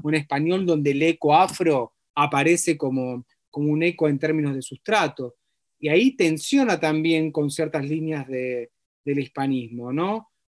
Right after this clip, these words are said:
Por eso ahí, eh,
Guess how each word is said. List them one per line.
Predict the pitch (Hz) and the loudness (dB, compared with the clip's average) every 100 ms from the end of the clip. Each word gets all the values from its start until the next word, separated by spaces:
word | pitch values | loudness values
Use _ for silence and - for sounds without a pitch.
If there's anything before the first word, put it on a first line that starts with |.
| - | -2
Por | 151 | 2
eso | 196 202 | 2 2
ahí, | 180 190 214 185 _ _ _ _ _ _ _ _ _ - | 2 4 2 -8 _ _ _ _ _ _ _ _ _ -6
eh, | 147 143 135 135 131 127 131 | -2 0 0 -2 -2 -4 -4